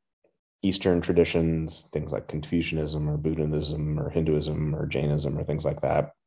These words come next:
Um, even within that, there's kind of an interesting one, uh, within religion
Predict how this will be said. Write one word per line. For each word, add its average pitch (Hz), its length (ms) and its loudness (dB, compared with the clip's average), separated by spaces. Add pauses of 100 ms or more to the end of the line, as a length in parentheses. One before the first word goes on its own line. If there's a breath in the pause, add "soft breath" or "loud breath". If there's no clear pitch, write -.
(1400 soft breath)
Um, 101 480 12
even 262 240 10
within 127 240 10
that, 98 160 10
there's 95 160 6
kind 104 120 8
of 98 60 6
an 98 80 8
interesting 95 540 4
one, 92 480 4
uh, 82 180 2
within 95 220 0
religion 90 680 2